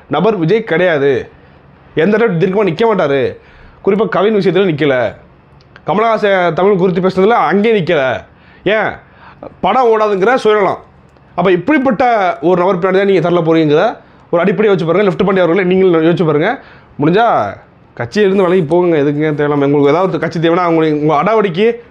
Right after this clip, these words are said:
தி மு க சரியா இருக்குங்க. இந்த மாதிரி அடாவடியை பேசுறதுக்கு, ரவுடிசம் பண்றதுக்குலாம் தி மு க சரியா இருக்கும், நீங்க கிளம்பிடலாம். ம், அங்க போயிட்டு கூட நீங்க விஜய் ரசிகரா இருக்கலாம்.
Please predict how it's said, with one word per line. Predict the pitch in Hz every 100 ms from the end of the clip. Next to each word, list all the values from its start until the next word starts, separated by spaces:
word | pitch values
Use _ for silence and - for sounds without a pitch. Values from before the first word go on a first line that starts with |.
| -
தி | 214 262
மு | 220
க |
சரியா | 196 165 160
இருக்குங்க. | 135 123 113 - - - -
இந்த | - 175
மாதிரி | 196 180
அடாவடியை | 208 202
பேசுறதுக்கு, | 175 180 160 147 160 160 - - - - 147
ரவுடிசம் | 202 214 190 180
பண்றதுக்குலாம் | 160 151 220
தி | 180 220
மு |
க | 190
சரியா | 160 151 143
இருக்கும், | 247
நீங்க | 240 165
கிளம்பிடலாம். | 185 175 135 - -
ம், | 156 202 220 - -
அங்க | - 175
போயிட்டு | 202 226
கூட | 269
நீங்க | 254
விஜய் | 208 226 220
ரசிகரா | 190
இருக்கலாம். | 170 165